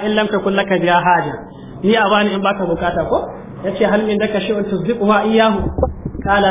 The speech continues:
"Ma indi shay'un illa khatamun ko in illa izarun li," ko? Eh, har ya zuwa ƙarshen hadisi, "Iltamis walau khataman min hadidin." To, Sahal bin Sa'id as-Sa'idi, an san shi dai kenan. جاء رجل إلى النبي صلى الله عليه وآله وسلم. Yace wani mutum ya zo wajen manzon Allah fa qal,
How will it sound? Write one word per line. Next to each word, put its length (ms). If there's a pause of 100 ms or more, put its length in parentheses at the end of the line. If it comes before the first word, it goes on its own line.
"Ma 200
indi 240
shay'un 400
illa 280
khatamun 420
ko 100
in 80 (200)
illa 260 (360)
izarun 540
li," 140
ko? 140 (460)
Eh, 180
har 160
ya 160
zuwa 160
ƙarshen 280
hadisi, 320
"Iltamis 440
walau 160
khataman 480
min 80
hadidin." 440 (400)
To, 120
Sahal 360
bin 120
Sa'id 320
as-Sa'idi, 500
an 180
san 140
shi 120
dai 120
kenan. 300 (360)
جاء 180 (160)
رجل 220
إلى 220
النبي 380
صلى 260
الله 320
عليه 240
وآله 260
وسلم. 400 (100)
Yace 240
wani 140
mutum 180
ya 140
zo 100
wajen 160
manzon 320
Allah 160
fa 160
qal, 320